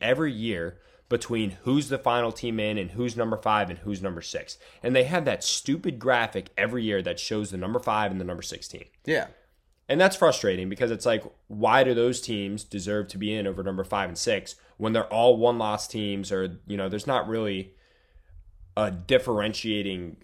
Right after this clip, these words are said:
Speaker 1: factor between those three teams. But anyways, we'll run through these games. Who do you think is gonna win Baylor versus Oklahoma State?
Speaker 2: I, I, I, I, I will give my, my prediction there in a second, but I wanna say this. I know basketball is a different sport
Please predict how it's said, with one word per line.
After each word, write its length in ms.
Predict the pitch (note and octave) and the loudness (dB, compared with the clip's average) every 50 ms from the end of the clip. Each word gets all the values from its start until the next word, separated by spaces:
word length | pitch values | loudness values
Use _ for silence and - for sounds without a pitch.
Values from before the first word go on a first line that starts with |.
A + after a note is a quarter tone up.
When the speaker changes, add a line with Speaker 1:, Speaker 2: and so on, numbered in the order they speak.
| - | -20
Speaker 1:
factor 680 | - - - - B2+ A2 A2+ A2+ - - E2 D2+ D#2+ E2 | -20 -6 0 2 4 4 2 2 -2 -8 -12 -12 -10 -12
between 640 | - F2 - - A2 G2+ G2 F#2 F2+ F2 E2+ D#2 - _ _ _ _ - - | -12 -14 -12 -10 -8 -6 -6 -6 -6 -8 -10 -12 -14 _ _ _ _ -8 -4
those 280 | A2 G2+ G2 G2 - | -4 -2 -2 -4 -6
three 220 | - F#2+ F#2 E2+ E2 | -8 -8 -8 -8 -8
teams. 460 | - - - F2 - - - - - _ _ _ _ _ - | -10 -14 -14 -14 -16 -16 -20 -20 -20 _ _ _ _ _ 4
But 100 | D3 E3 | 4 6
anyways, 340 | D#3 C#3 B2+ B2 A#2 G2+ | 6 6 4 4 4 2
we'll 180 | A2+ C3 D#3+ E3+ | 2 4 4 4
run 300 | C3+ A#2 B2+ C3+ C#3+ C3+ | 6 8 8 8 8 6
through 200 | C#3 C3+ C3+ B2+ | 2 -2 -2 -2
these 180 | B2 A#2+ A2 G2+ | -2 -4 -4 -4
games. 420 | A#2 A#2 A#2 A2+ A2+ A2+ - - - - - - _ _ _ _ | -2 -2 0 0 -2 -4 -6 -8 -12 -16 -20 -20 _ _ _ _
Who 120 | F3 F#3 | 2 2
do 60 | F#3+ F#3+ | 4 2
you 120 | F3+ E3 | 2 0
think 260 | F3 - D3+ C#3+ C3 | 2 0 0 0 0
is 80 | B2+ A2 | 0 0
gonna 140 | B2 A#2 A2+ | 0 0 2
win 180 | A2+ A2+ A2 | 0 -2 0
Baylor 280 | F2+ A2 A2 A2 G#2+ G2 | 0 2 2 4 4 2
versus 220 | G2 F#2+ F#2 - | 2 0 -2 -2
Oklahoma 340 | F#2+ F#2 - F2 E2+ D#2+ D#2 | -4 -4 -4 -6 -8 -8 -10
State? 320 | - - D2 D2 - - - | -12 -12 -10 -12 -12 -10 -4
Speaker 2:
I, 140 | - A#2+ C3+ - - F#2+ - - _ - _ _ A#2 | -2 0 0 0 -2 -6 -10 -12 _ -20 _ _ 0
I, 80 | B2 B2+ | 0 0
I, 240 | B2 - B2 C3 B2+ A#2 - - | 0 -2 -4 -6 -6 -6 -2 0
I, 140 | B2 B2+ B2 C3 - - - | 0 0 0 -4 -4 -2 0
I 40 | C3 | 2
will 300 | B2 C#3 D3+ D3+ C3+ A#2 | 2 4 4 2 2 0
give 160 | G#2+ C3 B2 | 0 0 2
my, 260 | B2 A#2+ A2+ A2+ - | 4 4 2 2 -2
my 540 | - A#2+ A#2 A2 G#2+ G#2 G2 F#2+ F#2 F#2+ E2+ - - _ _ _ _ _ _ _ _ | -4 -4 -2 -2 0 0 0 -2 -4 -4 -6 -10 -16 _ _ _ _ _ _ _ _
prediction 340 | - B2 A#2 A2+ A2+ - G#2+ | -2 0 0 0 0 -2 -4
there 100 | G#2 G2+ | -4 -4
in 60 | F#2 F2 | -4 -4
a 40 | |
second, 360 | - - G2+ F#2 - E2+ F2+ - | -4 -4 -6 -6 -6 -8 -8 -6
but 80 | G2+ | -4
I 40 | G#2 | -2
wanna 220 | A2 A#2 A#2 A2+ | 0 0 0 -2
say 240 | - - A#2 G#2+ G2+ | -2 -2 -2 -2 -2
this. 380 | F#2 G2 F2+ D2 - - - - _ _ _ _ _ _ _ _ _ _ | -4 -6 -6 -6 -8 -10 -12 -14 _ _ _ _ _ _ _ _ _ _
I 100 | - A#2+ | 0 2
know 100 | D#3 F3 | 4 4
basketball 460 | D3+ - C3+ C#3 C#3 - - B2 A#2+ | 6 6 6 6 4 4 2 0 0
is 80 | G#2+ G#2 | 0 0
a 40 | G#2+ | -4
different 240 | A2 G#2+ A2 G2 - | -6 -6 -6 -8 -10
sport 440 | - - - G#2+ G#2+ A2 - - | -12 -10 -6 -4 -4 -4 -4 -6